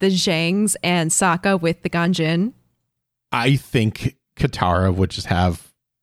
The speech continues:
Speaker 2: a meltdown. I don't think she could
Speaker 1: <laughs> I
Speaker 2: handle
Speaker 1: think
Speaker 2: it.
Speaker 1: she would be very grumpy.
Speaker 2: Yeah, I, I,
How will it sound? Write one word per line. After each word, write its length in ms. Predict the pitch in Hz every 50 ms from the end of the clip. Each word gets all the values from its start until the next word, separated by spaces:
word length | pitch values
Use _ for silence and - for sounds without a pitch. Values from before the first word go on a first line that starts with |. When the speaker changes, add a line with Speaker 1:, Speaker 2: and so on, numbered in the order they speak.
| _ -
Speaker 2:
a 60 | 95
meltdown. 500 | 95 92 - - - 87 80 80 85 - - - _ _ _ _ _ _ _ _ _ _ _ _ _ - -
I 120 | - 117 123
don't 100 | 139 -
think 140 | - 120 -
she 120 | 339 -
could 120 | 104 117 107
Speaker 1:
<laughs> 40 | 131
I 20 |
Speaker 2:
handle 220 | 135 151 - 95
Speaker 1:
think 100 | 90 85
Speaker 2:
it. 60 | - -
Speaker 1:
she 160 | - - 247
would 140 | 247 226 196
be 100 | 226 196
very 220 | 208 196 190 208
grumpy. 600 | 180 196 180 180 180 - 165 160 170 226 - - _ _ _ _ -
Speaker 2:
Yeah, 200 | 135 135 120 87 80
I, 180 | 120 143 - - -
I, 160 | 160 156 160